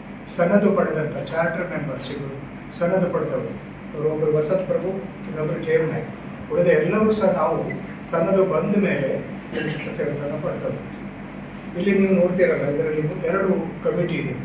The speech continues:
ಒಂದು ಲಯನ್ಸ್ ಕ್ಲಬ್ಬಿನ ಪ್ರೆಸಿಡೆಂಟ್ ಇವರು, ಇವರು ಸೆಕ್ರೆಟರಿ ಶಾಂತಬಾಬು,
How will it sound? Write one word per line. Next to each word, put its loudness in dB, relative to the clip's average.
ಒಂದು 4
ಲಯನ್ಸ್ 2
ಕ್ಲಬ್ಬಿನ 2
ಪ್ರೆಸಿಡೆಂಟ್ 2
ಇವರು, -4
ಇವರು -2
ಸೆಕ್ರೆಟರಿ -2
ಶಾಂತಬಾಬು, 2